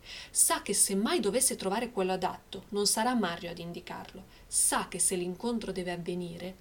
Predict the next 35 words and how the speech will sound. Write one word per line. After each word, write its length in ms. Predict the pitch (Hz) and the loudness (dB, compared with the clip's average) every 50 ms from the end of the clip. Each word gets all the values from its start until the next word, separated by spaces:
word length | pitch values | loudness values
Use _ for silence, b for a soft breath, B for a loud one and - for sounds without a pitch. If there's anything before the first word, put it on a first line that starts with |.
| - - - | -20 -12 -6
non 240 | 202 190 196 185 185 | -2 0 2 2 2
vuole 360 | 185 185 190 196 190 180 - | 2 2 2 4 2 2 0
che 120 | - 185 | -4 -6
Mario 400 | 170 175 175 170 170 - 180 175 | -8 -6 -6 -6 -6 -6 -4 -4
lo 120 | 175 180 175 | -2 -2 -2
rovini 380 | 180 180 175 175 170 170 170 | -4 -6 -6 -6 -8 -8 -8
con 160 | 170 - 190 175 | -8 -6 -6 -6
le 80 | 175 | -4
sue 280 | - - - - 170 - | -4 -4 -4 -6 -8 -10
parole. 440 | - 190 190 - 185 - - - - - - - - - - B B B B B B B B B B B B B B B - | -10 -10 -10 -10 -10 -12 -14 -18 -20 -20 -20 -20 -20 -20 -20 B B B B B B B B B B B B B B B 2
Ogni 240 | 349 359 370 370 | 4 6 8 8
gabbia 340 | 240 202 180 185 180 196 202 | 6 6 2 2 2 2 2
riporta 400 | 226 226 - 190 185 - - 247 | 2 2 2 0 0 0 0 -4
la 80 | 294 302 | -2 0
sigla 380 | - - - 185 185 196 202 | 0 0 0 0 0 -2 -2
con 160 | - 294 302 285 | -2 -4 -6 -2
cui 160 | - 339 226 | -2 -2 -2
viene 180 | 175 165 175 | -2 -2 -2
identificato 640 | 180 180 190 190 190 214 - 240 220 - 151 - - | 0 0 0 0 -2 -4 -6 -6 -6 -8 -8 -10 -10
il 100 | 165 - - | -12 -12 -10
cane. 280 | - - - - - - - - - - B B B B B B B B B | -12 -12 -12 -12 -16 -18 -20 -20 -20 -20 B B B B B B B B B
Lucia 420 | 226 285 330 339 - - 196 233 | 2 4 4 4 4 4 4 4
e 40 | 254 | 2
Fabio 420 | - - 180 - - 165 180 - - - | 0 -4 -6 -6 -6 -8 -10 -12 -10 -4
si 280 | - - - - 196 | 0 2 2 2 2
guardano. 540 | - - - - - - - - - - - - - - - - - - - | 0 -4 -8 -8 -12 -16 -14 -12 -12 -12 -14 -16 -20 -20 -20 -20 -20 -10 -4
Nella 500 | 214 208 214 214 247 302 311 285 214 196 | -2 2 4 4 4 4 4 2 0 -2
penombra 640 | - 190 185 175 165 156 160 165 165 - - - - | 0 -2 -2 -2 -2 -6 -8 -8 -8 -8 -10 -8 -2
è 100 | - 262 | 0 2
sdraiato 480 | 254 - 269 277 269 240 190 - - | 2 2 2 0 -2 -2 -4 -4 -2
un 80 | 208 202 | 0 2
molosso 720 | 202 214 226 233 226 185 160 170 - - - - 185 175 | 4 4 4 6 4 4 2 2 0 0 0 0 -2 -4
che, 260 | - - 208 - - - - - - - - - - - - | -2 0 0 0 -2 -4 -16 -20 -20 -20 -20 -20 -18 -14 -10
occhio 300 | 185 170 - - 226 220 | -10 -8 -4 -2 -2 0
croce, 440 | - - 180 196 196 - 254 247 | 0 0 0 2 2 2 2 0